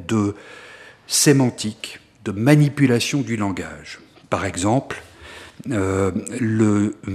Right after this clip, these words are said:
à propos de l'avortement, le cardinal qui a rédigé ce, cette déclaration écrit, euh, dénonce une terminologie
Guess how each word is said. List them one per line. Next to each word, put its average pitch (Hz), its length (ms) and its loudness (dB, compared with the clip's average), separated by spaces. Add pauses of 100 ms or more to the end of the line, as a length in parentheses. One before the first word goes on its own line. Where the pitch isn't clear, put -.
(180)
à 117 100 -2
propos 110 320 -2
de 95 60 -4
l'avortement, 98 760 -2 (200)
le 95 320 -4
cardinal 104 720 -2
qui 95 140 -6
a 80 80 -4
rédigé 87 460 -8
ce, - 180 -8 (500)
cette - 240 -12
déclaration 104 680 -2 (420)
écrit, 135 500 -4 (560)
euh, 107 440 0
dénonce 131 600 4
une 113 140 2
terminologie 123 840 4